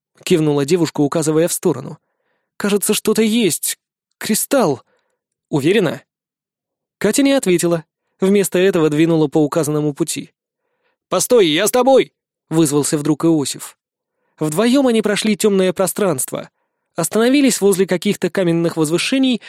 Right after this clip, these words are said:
похожих на сталагмиты. Долго там тёрлись, и я уже хотел было идти к ним. «Есть!» —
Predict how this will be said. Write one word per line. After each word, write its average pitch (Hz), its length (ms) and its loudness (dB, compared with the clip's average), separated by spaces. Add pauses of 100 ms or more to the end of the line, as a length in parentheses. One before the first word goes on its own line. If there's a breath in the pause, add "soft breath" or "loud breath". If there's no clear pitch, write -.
(180 loud breath)
похожих 226 520 0
на 220 80 2
сталагмиты. 196 800 -2 (600)
Долго 160 400 2
там 151 220 -4
тёрлись, 180 500 0
и 143 40 -2
я 139 200 -2
уже 151 220 -2
хотел 160 320 -4
было 151 260 0
идти - 260 -8
к - 120 -8
ним. - 320 -4 (760)
«Есть!» — 269 460 0